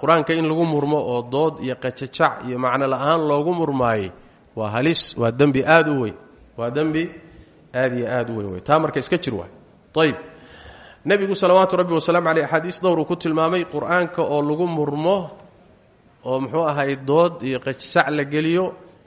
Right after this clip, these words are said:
inay khatar tahay. Waxaa ka mid ah xadiidka Imaam Axmed uu soo saaray, Ibn Xibbaan iyo keyrkiina ay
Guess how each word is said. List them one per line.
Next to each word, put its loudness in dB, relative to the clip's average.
inay 0
khatar -4
tahay. -2
Waxaa -2
ka -4
mid -2
ah -2
xadiidka -4
Imaam -2
Axmed -2
uu -6
soo -2
saaray, 0
Ibn -6
Xibbaan 0
iyo -2
keyrkiina -4
ay -4